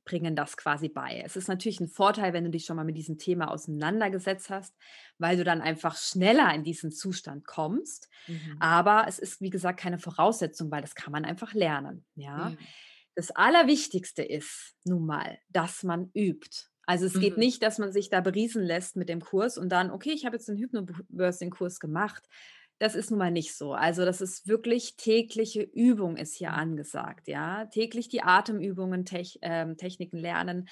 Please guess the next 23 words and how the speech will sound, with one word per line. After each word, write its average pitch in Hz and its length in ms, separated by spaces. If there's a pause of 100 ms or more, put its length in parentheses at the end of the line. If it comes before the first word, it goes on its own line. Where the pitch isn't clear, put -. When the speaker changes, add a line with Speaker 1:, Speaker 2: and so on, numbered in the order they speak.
(320)
Speaker 1:
und 185 180
verinnerlichen, 190 1000 (260)
täglich 208 440
dir 196 160
eben 185 460
die 196 140
Texte 185 480
anhören, 170 800
die 196 180
Audios, 175 720 (220)
um 220 240
diesen 190 320
Zustand 185 560
eben 170 240
überhaupt 165 440
zu 185 120
erreichen, 143 600
auch, - 260 (100)
ja, 151 180
mit 160 180
der 156 140
Atmung 156 360
zusammen. 143 500